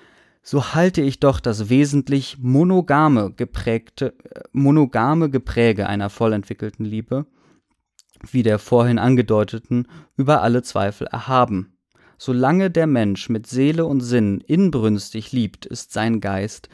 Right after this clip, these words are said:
dermaßen von den Gedanken an seinem Liebesobjekt eingenommen, dass er im Wesen monogam bleibt,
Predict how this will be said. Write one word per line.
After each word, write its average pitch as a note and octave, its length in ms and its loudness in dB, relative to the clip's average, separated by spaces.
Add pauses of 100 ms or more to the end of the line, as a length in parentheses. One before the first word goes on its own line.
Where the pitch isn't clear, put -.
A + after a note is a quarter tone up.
(260)
dermaßen C3 640 2
von A#2+ 160 -4
den G#2 140 -2
Gedanken D3 600 -2 (220)
an A#2 140 -2
seinem G2+ 280 -2
Liebesobjekt A#2+ 840 -4
eingenommen, A2 600 0 (280)
dass A2+ 220 -8
er - 80 -8
im G2+ 200 -6
Wesen C#3+ 320 2
monogam G#2+ 560 -2
bleibt, G2 400 -8